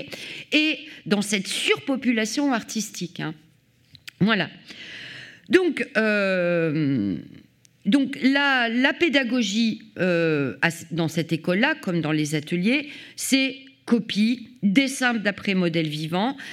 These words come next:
avec un système de concours annuel et une exposition publique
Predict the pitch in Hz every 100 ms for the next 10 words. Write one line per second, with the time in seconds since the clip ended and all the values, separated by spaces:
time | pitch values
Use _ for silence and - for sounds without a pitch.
0 | - - 262 277 277 220 214 202 - 196
1 | 190 175 185 175 170 170 160 151 151 151
2 | 202 269 277 - - - 302 320 - 233
3 | 214 - - 202 190 180 285 302 294 226
4 | 185 180 254 277